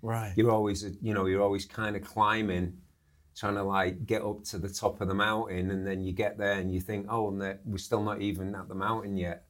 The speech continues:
Speaker 1: Yeah.
Speaker 2: And then you realise you're starting to slide down the other side of the mountain and nobody told you.
Speaker 1: <laughs>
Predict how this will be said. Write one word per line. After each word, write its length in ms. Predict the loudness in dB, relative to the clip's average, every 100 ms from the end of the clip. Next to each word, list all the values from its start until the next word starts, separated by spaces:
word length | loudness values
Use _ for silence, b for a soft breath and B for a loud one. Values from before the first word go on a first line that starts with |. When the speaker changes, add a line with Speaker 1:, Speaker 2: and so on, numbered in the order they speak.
| _
Speaker 1:
Yeah. 280 | 2 2 2 -4 _ B B B 2
Speaker 2:
And 180 | 6 6
then 200 | 6 4
you 100 | 4
realise 440 | 6 6 4 2
you're 60 | -2
starting 360 | 0 0 0
to 60 | -6
slide 360 | 2 4 4
down 260 | 4 4 2
the 80 | 0
other 100 | -2
side 340 | 0 4 4 4
of 60 |
the 60 | 0
mountain 400 | 0 0 -2 -2
and 120 | 0
nobody 300 | 0 0 -2
told 400 | -2 0 2 2
you. 180 | 0 0 B B B B B
Speaker 1:
<laughs> 0 | B